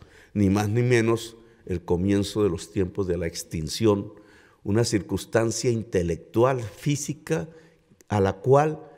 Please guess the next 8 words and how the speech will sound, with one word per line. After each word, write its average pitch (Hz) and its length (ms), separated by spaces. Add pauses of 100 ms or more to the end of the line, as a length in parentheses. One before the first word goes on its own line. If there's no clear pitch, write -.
jamás 120 680
se - 80
ha 135 60
enfrentado 123 680
un 120 160
solo 143 460
ser 107 320
humano 95 540